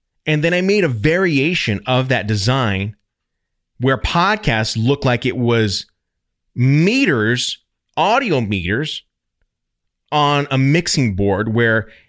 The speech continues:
it was green at the bottom, and then it had a gradient, a gradient meaning that it faded into a different color. So I had a gradient from green to yellow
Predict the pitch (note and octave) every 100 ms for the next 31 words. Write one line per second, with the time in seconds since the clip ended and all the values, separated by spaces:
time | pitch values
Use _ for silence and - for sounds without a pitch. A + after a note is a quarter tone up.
0 | _ C3+ C3 A#2 A#2 G#2 G2+ D3 D#3+ E3
1 | D#3 C3+ G2+ A#2+ A#2+ B2+ B2+ A#2 B2 B2
2 | A#2+ B2+ A#2 - - - C#3 A#2+ F#2+ A2
3 | D3 G#3+ C4 E3+ F#2+ F#2 - - _ _
4 | _ _ _ B2+ G2+ A#2 A#2+ A#2+ A#2+ A#2+
5 | A#2 G#2 G#2+ G#2 C3 - - - D3 D#3+
6 | D3 C3+ B2+ B2 B2 B2 G#2+ - C#3+ A#2+
7 | D#2 F#2+ - _ _ _ _ _ _ _
8 | - B2+ D3+ A#2 B2+ E3 F3 C#3+ A#2 F#2+
9 | C3+ E3 F#3 G#3+ G#3+ _ _ _ _ -
10 | D3+ A#2+ A#2 D3+ E3 A2 F2+ F2+ G#2+